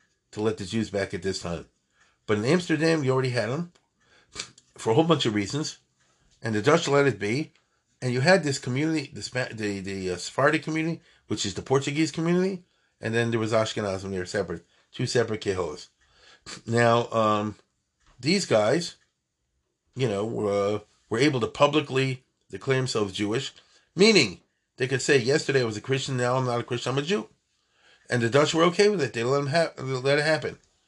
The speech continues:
Fortunately for a guy like this, you say, "What do you do for a parnasa?" Well, he has M D. One of the reasons Jews throughout history learn and get a medical degree is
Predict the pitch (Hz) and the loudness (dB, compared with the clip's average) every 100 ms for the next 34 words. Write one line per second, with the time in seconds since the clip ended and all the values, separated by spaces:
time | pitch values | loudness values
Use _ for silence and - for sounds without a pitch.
0 | _ _ _ _ _ - 240 262 190 143 | _ _ _ _ _ -2 2 4 4 4
1 | 123 123 - 113 147 165 131 127 143 127 | 2 0 -2 -2 4 4 4 2 2 2
2 | - - 110 127 139 135 139 127 117 120 | -4 -12 -6 0 2 2 0 0 0 -2
3 | 120 98 82 _ _ - 117 117 110 107 | -2 -4 -10 _ _ 0 2 2 2 0
4 | 95 87 - _ _ _ _ _ _ _ | -2 -6 -8 _ _ _ _ _ _ _
5 | _ 110 139 127 135 131 117 92 127 113 | _ 0 4 4 2 0 -2 -2 -2 -2
6 | 104 - 113 104 135 - 85 - _ _ | -6 -2 0 2 0 -2 -8 -10 _ _
7 | _ _ _ _ - 120 110 104 98 113 | _ _ _ _ 0 2 2 -2 -2 2
8 | 131 147 104 101 95 101 101 | 4 2 0 -4 -4 -6 -6